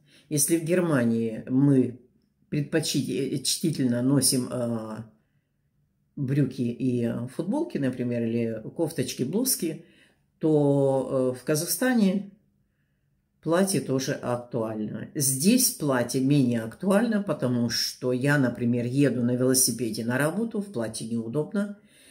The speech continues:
Неудобно с голыми ногами, э, работать или в колготках, отвыкла в магазине, поэтому работаю в брюках.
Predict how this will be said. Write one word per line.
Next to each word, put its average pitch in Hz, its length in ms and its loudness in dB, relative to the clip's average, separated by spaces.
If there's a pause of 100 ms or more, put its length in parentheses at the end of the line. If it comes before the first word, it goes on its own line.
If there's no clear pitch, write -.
(720)
Неудобно 151 800 4
с 131 100 0
голыми 131 360 4
ногами, 120 640 2
э, 123 220 -2
работать 120 640 -4 (1080)
или 147 200 2
в - 100 -6
колготках, 123 720 -2
отвыкла 139 760 -6 (680)
в 160 60 -10
магазине, 143 680 2
поэтому 117 480 -2
работаю 117 580 -4
в 107 60 -14
брюках. 190 640 -4